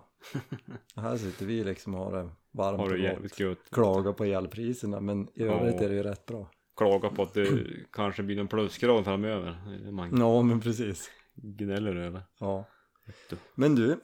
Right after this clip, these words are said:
Speaker 1: Ja.
Speaker 2: eh, jag tänker, vi s-, anledningen till det här är ju för de här skidorna.
Speaker 1: Ja, ja.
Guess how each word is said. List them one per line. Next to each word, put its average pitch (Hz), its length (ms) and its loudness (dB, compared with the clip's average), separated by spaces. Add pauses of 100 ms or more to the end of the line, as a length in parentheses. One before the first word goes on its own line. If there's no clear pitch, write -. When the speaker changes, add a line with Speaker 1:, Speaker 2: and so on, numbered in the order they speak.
(240)
Speaker 1:
Ja. - 120 -4
Speaker 2:
eh, 131 80 4 (440)
jag 147 160 4
tänker, 160 320 2
vi 113 120 2
s-, 123 120 -2 (760)
anledningen 123 560 2
till 98 120 -6
det 104 60 -2
här 104 200 0
är 101 140 0
ju 98 120 -2
för 98 120 -12
de 90 120 -8
här 92 80 -6
skidorna. 101 480 -10 (100)
Speaker 1:
Ja, 117 280 2 (240)
ja. 98 280 -6